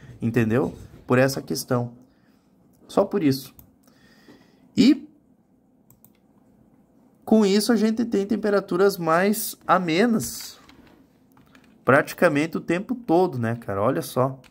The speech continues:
olha hoje. Hoje vai ficar assim, ó. Temperatura de oito, dez graus em todas essas áreas aqui em tons de vermelho. E uns cinco, oito graus aqui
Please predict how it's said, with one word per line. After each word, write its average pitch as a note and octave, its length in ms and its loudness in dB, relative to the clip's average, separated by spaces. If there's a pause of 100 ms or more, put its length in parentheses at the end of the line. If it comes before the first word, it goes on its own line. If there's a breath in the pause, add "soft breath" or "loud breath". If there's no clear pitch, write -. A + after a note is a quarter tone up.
(180)
olha C#3+ 220 2
hoje. C#3 420 2 (1200 soft breath)
Hoje A2+ 240 2
vai D3 120 2
ficar D3+ 240 -2
assim, F#3+ 340 -2
ó. B2+ 140 0 (480 soft breath)
Temperatura A#2+ 640 2
de A2 300 -2 (280 soft breath)
oito, E3 540 4
dez B2 320 2
graus B2 560 0
em A#2+ 80 -4
todas C#3+ 300 -2
essas A#2+ 240 -4
áreas B2 320 2
aqui A2+ 240 -4
em C3+ 100 2
tons C3 280 0
de A#2+ 100 -4
vermelho. A2+ 600 -2 (1800 soft breath)
E B2 160 4
uns C#3+ 180 2
cinco, F3 440 -2
oito C#3 240 2
graus B2+ 340 4
aqui B2+ 380 0